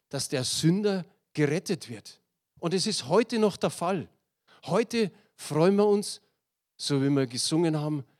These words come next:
dass Menschen errettet werden, dass Erweckungen ausbrechen,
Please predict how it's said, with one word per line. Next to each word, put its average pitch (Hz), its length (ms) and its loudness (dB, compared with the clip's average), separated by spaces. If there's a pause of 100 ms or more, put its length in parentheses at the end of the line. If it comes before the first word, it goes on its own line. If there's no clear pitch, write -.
(140)
dass - 220 -6
Menschen 165 420 0
errettet 147 500 -4
werden, 127 220 -4
dass 135 260 -4 (260)
Erweckungen 196 680 0
ausbrechen, 185 800 -4